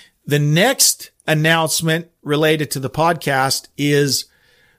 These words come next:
we are going to start, uh, doing a video version of the podcast. And when I say video, I don't mean just two fat guys on Zoom talking. I mean,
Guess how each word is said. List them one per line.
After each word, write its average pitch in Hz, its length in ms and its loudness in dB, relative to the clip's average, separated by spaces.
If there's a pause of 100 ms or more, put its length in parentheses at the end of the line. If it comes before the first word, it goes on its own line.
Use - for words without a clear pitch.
(160)
we 175 420 0
are 208 140 0
going 196 360 0
to 220 100 0
start, - 680 -2 (320)
uh, - 100 -14 (160)
doing 160 420 2
a 143 140 -2
video 131 880 0 (180)
version 127 640 -2 (460)
of 127 180 -2
the 120 80 -10
podcast. 120 600 -2
And 131 100 -6
when 139 100 -2
I 165 120 2
say 185 240 2
video, 151 440 0
I 139 160 0
don't 151 200 -2
mean 151 220 -2
just 131 400 -2 (300)
two 175 200 2
fat 156 400 0
guys 135 340 -2
on 120 160 -2
Zoom 127 420 0
talking. 127 480 -2
I 117 120 0
mean, 123 320 -4